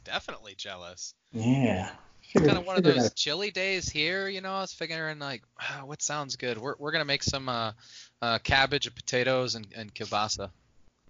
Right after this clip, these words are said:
Speaker 2: All right, man. Yeah, you're a little late for Saint Patrick's Day, but I like it, man. I like it.
Speaker 1: <laughs> Yeah.
Speaker 2: Well, before we get too far into this, brother, I gotta know what you're drinking.
Speaker 1: So I got a, uh,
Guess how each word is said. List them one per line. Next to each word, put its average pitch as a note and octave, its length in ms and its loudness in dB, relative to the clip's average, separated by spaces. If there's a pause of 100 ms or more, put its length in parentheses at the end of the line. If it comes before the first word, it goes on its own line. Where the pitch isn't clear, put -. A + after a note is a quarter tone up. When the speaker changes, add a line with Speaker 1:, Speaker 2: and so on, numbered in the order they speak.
Speaker 2:
All C3+ 160 6
right, F#3+ 240 12
man. C#3+ 480 8
Yeah, E3+ 240 10
you're B2 140 10
a D#3+ 40 10
little C#3+ 140 12
late C#3+ 220 12
for C#3 100 6
Saint B2+ 300 8
Patrick's D#3+ 340 6
Day, A#2+ 220 10
but A#2+ 160 8
I G#2+ 60 8
like B2+ 260 6
it, G2 100 0
man. G2+ 160 2
I G#2+ 60 2
like A#2 260 4
it. - 300 2 (100)
Speaker 1:
<laughs> A#3+ 120 8 (520)
Yeah. - 140 -6 (100)
Speaker 2:
Well, F3+ 260 12
before D#3 340 10
we A3 80 12
get F#3+ 180 12
too G3 120 6
far C#3+ 300 8
into A#2+ 160 2
this, A#2 160 -4
brother, A#2 260 2
I A#2+ 60 2
gotta C#3 180 4
know B2+ 160 8
what C3 140 6
you're A2+ 100 -2
drinking. A#2+ 480 0 (600)
Speaker 1:
So E3 380 2
I D#3 160 0
got F3 200 6
a, D#3+ 260 2 (160)
uh, C3 280 4